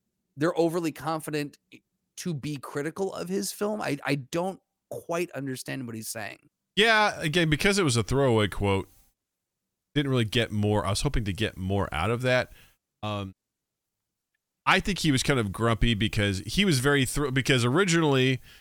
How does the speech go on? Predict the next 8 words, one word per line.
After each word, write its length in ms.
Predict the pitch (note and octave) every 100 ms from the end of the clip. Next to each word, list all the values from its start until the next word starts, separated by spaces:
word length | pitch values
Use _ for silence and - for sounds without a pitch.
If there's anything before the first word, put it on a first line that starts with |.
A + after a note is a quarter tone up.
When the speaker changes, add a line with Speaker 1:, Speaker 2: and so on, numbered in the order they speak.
| _ _
Speaker 2:
this 140 | B2 B2
is 100 | A#2+
a 80 | A#2+
movie 280 | A#2+ A#2
he 300 | A2+ A#2 A2+
produced 400 | G#2+ A2+ A2 G#2
with 120 | G#2 -
Fox, 640 | - G2+ - - -